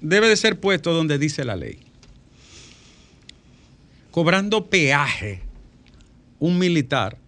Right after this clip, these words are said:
en uno de los puestos de chequeo, a la clara, con el pecho abierto, como si nada. Y yo aprovecho para preguntar, ¿por qué?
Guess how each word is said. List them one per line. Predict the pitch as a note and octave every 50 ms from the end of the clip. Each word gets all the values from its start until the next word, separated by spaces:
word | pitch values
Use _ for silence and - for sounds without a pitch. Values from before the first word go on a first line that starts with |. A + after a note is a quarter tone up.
| _ - - -
en | C#3 C#3 D#3
uno | F3 F3+ F3+
de | F3 E3+
los | D#3+ C#3+
puestos | - D3 D3+ D3 - C#3 C3+
de | C#3 C3
chequeo, | - C#3+ B2 - D3+ D3 - -
a | - G#3 A3
la | A3 G#3+ G#3 G#3
clara, | G#3 - B3 C4 C#4 D4 D4 C#4+ C#4 C4+
con | - A3+ G#3+ G#3
el | G3+ F#3+ F3
pecho | - A#3+ B3 B3+ A#3+ - A#3+
abierto, | A#3 A3 A3 A#3 B3 B3+ A#3 A3 - A3+ F#3+
como | - - F#3+ F#3 F3 E3+ E3
si | D3 - - D3 B2+
nada. | A#2+ A#2+ B2 A#2 G2+ D#2+ F2 - - - - - - - - - - - - - _ - - - - - - - - - - -
Y | - A3+ C4 B3+ B3 B3 B3+ B3 B3 B3 C#4+ - - - - - - - - - - - - - - - - - - - - - - -
yo | C#3+ C#3+ G#3+
aprovecho | C4+ C4 - G3 D#3 D3 D3 C3+ - C#3
para | B2+ C3+ C3 B2
preguntar, | - C3 A#2+ A#2 A#2 A2+ G#2 - G#2+ G2+ G2 - - - - - - - - - - - - - - - - - - - - - - _ - - - - - - - - -
¿por | - F3+ F#3 F3+ E3 C#3 -
qué? | - G3 G#3+ A3 E3 - - -